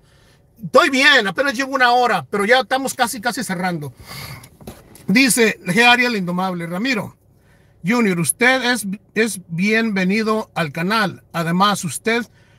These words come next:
fue quien nos llevó a los one K". Fíjate, ella es la que está diciendo. Yo no estoy diciendo porque yo no quiero que, que digan, "Ah, ahora se cree mucho porque ahora les está sacando la cara que, que yo los llevé". No,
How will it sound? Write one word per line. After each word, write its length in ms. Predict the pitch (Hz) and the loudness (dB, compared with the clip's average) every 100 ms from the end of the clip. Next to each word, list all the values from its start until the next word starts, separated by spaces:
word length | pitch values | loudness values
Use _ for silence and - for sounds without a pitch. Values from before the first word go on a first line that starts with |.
| _ - | _ 0
fue 280 | 202 233 | 4 4
quien 220 | - 196 180 | 2 -2 -2
nos 160 | 165 | -2
llevó 480 | 170 165 208 220 - | -2 -2 -2 -2 -6
a 140 | - 180 | -4 -2
los 200 | 165 143 | -2 0
one 200 | 208 202 | 0 2
K". 140 | 226 196 - - | 2 0 -2 -6
Fíjate, 320 | 233 254 170 - | 2 2 2 0
ella 280 | 262 349 370 | 2 4 4
es 40 | |
la 80 | 311 | 2
que 80 | - | 2
está 180 | 262 262 | 0 0
diciendo. 500 | 220 254 254 226 202 | -2 0 0 0 -2
Yo 120 | 302 | -2
no 60 | |
estoy 160 | 302 294 | -2 0
diciendo 460 | 277 262 285 277 269 | 0 2 2 2 0
porque 220 | 202 214 | -4 0
yo 100 | 233 | 0
no 100 | 262 | 0
quiero 280 | 269 269 262 | 4 4 4
que, 200 | 214 160 - - | 0 -4 -16 2
que 100 | 220 | 2
digan, 240 | 247 233 | 4 2
"Ah, 240 | 262 339 349 _ | 4 4 2 _
ahora 340 | 233 240 320 | 4 6 4
se 140 | - 247 | 0 -4
cree 160 | 294 | -4
mucho 340 | 294 320 233 226 | -4 -6 -6 -4
porque 240 | 247 208 | -4 0
ahora 380 | 226 247 294 240 - - | 2 4 4 0 -4 -6
les 180 | 202 | -4
está 220 | 202 262 262 | -2 -2 -2
sacando 340 | 262 269 277 | -2 -2 0
la 140 | 247 | 0
cara 260 | 233 254 262 | 4 4 4
que, 240 | 247 254 | 0 -4
que 160 | 254 208 | -4 -4
yo 140 | 208 | -4
los 100 | 247 | -2
llevé". 240 | 226 214 214 | -2 -2 0
No, 240 | 240 196 | 0 0